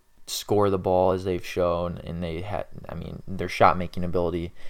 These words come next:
B Y U hasn't necessarily, like, they've had some lapses so far this year, like, U S C ran 'em out of the gym, and San Diego State really hasn't shown a lot of weaknesses to this date, so I'll take San Diego State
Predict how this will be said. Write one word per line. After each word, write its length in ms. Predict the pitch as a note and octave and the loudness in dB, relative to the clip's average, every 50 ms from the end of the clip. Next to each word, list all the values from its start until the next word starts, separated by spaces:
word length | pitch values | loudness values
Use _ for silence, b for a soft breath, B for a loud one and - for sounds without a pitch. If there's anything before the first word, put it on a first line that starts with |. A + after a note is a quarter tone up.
| B B B - | B B B 0
B 140 | - A2+ A2+ | 2 4 6
Y 140 | A2 G2+ F#2+ | 6 6 6
U 240 | F#2+ F#2+ F#2+ G2 | 4 2 0 -2
hasn't 400 | G2+ G2+ - - G#2+ - - - | -2 -2 -2 -2 -2 -4 -4 -4
necessarily, 600 | - G2+ - - - - - - F#2+ F#2+ F#2 F#2 F#2 | -4 -4 -6 -6 -8 -6 -2 -2 0 0 0 0 0
like, 200 | G2 G2+ - - | -2 -4 -2 0
they've 240 | G2+ G2+ G2+ F#2+ G#2+ | 2 2 2 2 0
had 260 | A2 A2+ G2+ F#2+ - | 0 2 2 2 2
some 180 | - G2 F2+ | 0 -4 -4
lapses 500 | D#3+ D#3+ C3 F#2 F#2+ - - - F#2 F2+ | -4 -4 0 0 0 0 -2 -4 -6 -6
so 180 | - - G2 F#2+ | -2 -2 -2 -2
far 240 | - - F#2+ F#2+ F#2+ | 0 -2 -2 -2 -2
this 220 | G2 F#2+ - - | -4 -4 -4 -4
year, 180 | F#2+ F#2+ G2 G2 | -2 -2 0 0
like, 200 | F2+ F2+ F#2+ G#2+ - | 0 -2 -4 -6 -8
U 220 | G2 G2+ G2+ F#2 | -6 -2 -2 -2
S 100 | F#2 - | -2 -4
C 240 | - - G#2 G2 F#2+ | -6 -6 -6 -4 -4
ran 240 | F#2 F#2+ F#2 F#2 F#2 | -4 -4 -4 -4 -4
'em 100 | F#2 F#2 | -4 -6
out 160 | F#2 F#2 F#2 | -6 -6 -4
of 60 | F2+ | -4
the 80 | F#2 F#2 | -6 -6
gym, 540 | F#2+ G2 G2+ F#2+ F#2+ F#2+ G2 G2 G2 F#2+ - b b b b b b b b b b b b b b b - | -8 -8 -8 -6 -6 -6 -6 -6 -8 -10 -12 b b b b b b b b b b b b b b b -8
and 140 | G2 G2 - | -8 -6 -4
San 140 | - G#2+ | -4 -2
Diego 140 | G#2 G2+ F#2+ | -2 -2 -2
State 240 | - - G2+ G2 - | 0 0 0 2 2
really 200 | G2+ G2 F#2 G2+ | 0 0 0 0
hasn't 320 | G#2 F#2+ F#2+ - F2+ - | -2 -2 -2 -2 -6 -8
shown 320 | - - - F#2+ F#2+ F2+ F2+ | -8 -6 -4 -4 -4 -4 -4
a 60 | F2+ | -4
lot 200 | F#2 F2+ F#2 F2+ | -2 -2 -2 -2
of 60 | F2 | -2
weaknesses 640 | F2+ F#2 F2+ - - F2+ F#2+ - - F2+ F2+ - - | -2 -4 -4 -6 -8 -10 -10 -8 -8 -8 -8 -8 -10
to 80 | - G#2 | -10 -8
this 260 | G#2 F#2+ F#2+ - - | -8 -8 -8 -8 -8
date, 240 | - F#2 F#2 - - | -8 -6 -6 -6 -6
so 140 | - - - | -6 -4 -4
I'll 80 | F#2 | -4
take 220 | - - G2 - - | -2 -4 -4 -4 -4
San 240 | - A#2 G2+ F#2+ F#2+ | -6 -6 -4 -2 -2
Diego 200 | F#2 F2 F2 E2 | -2 -4 -4 -6
State 460 | - - - F#2 F2+ E2+ F2 - | -6 -4 -2 -2 -2 -2 -4 -6